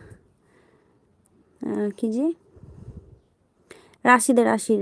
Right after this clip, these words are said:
রাশিদের বাড়ির কাছে। হ্যালো বন্ধুরা, সবাইকে অনেক অনেক ভালোবাসা, অনেক অনেক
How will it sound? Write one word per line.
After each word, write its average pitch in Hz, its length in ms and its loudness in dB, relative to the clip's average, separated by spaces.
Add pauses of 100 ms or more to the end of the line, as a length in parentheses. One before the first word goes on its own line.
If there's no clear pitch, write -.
রাশিদের 202 440 -4
বাড়ির 196 240 -4
কাছে। - 200 -14 (1400)
হ্যালো 247 260 2
বন্ধুরা, 247 500 2
সবাইকে 233 520 -6
অনেক 226 160 -4
অনেক 220 220 -4 (120)
ভালোবাসা, 220 440 -4 (100)
অনেক 214 140 -4 (100)
অনেক 220 140 -2